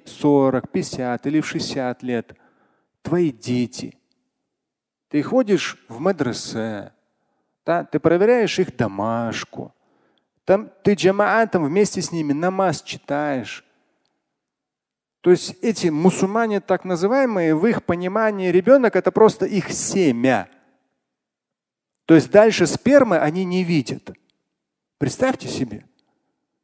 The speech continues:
Ребёнок — это ответственность родителя минимум на двадцать пять лет работы отцом. И сколько же ты работаешь отцом в сутки?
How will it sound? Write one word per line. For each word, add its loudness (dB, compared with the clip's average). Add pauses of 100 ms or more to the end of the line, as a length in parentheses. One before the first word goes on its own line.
(240)
Ребёнок — 2
это 0
ответственность 0
родителя -4
минимум 0
на -2
двадцать -6
пять -2
лет -2 (720)
работы 8
отцом. 4 (2750)
И -2
сколько 2
же 0
ты -2
работаешь 0
отцом -6 (420)
в -16
сутки? -4